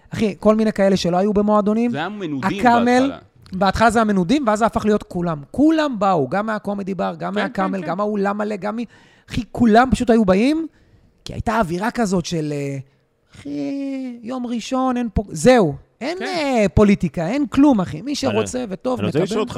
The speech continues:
Speaker 3: בהקשר הזה, בתור מישהו שהוא היה, אתה יודע, עברת, אתה הרבה זמן ב-, ב-, באזור, וראית אבולוציות,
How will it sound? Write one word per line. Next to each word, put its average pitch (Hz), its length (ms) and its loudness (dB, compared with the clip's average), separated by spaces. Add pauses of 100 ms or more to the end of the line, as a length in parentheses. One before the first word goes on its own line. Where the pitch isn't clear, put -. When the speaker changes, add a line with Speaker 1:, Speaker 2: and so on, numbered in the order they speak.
Speaker 3:
בהקשר 110 380 -2
הזה, 107 220 -4
בתור 110 260 -8
מישהו 131 240 -10
שהוא 120 220 0
היה, 113 560 0 (240)
אתה 104 100 -10
יודע, 117 320 0
עברת, 120 360 -4
אתה 131 360 2
הרבה 127 260 -6
זמן - 280 -2
ב-, 123 60 0 (540)
ב-, 104 100 -6
באזור, 117 640 -4 (800)
וראית 120 260 -4
אבולוציות, 131 960 2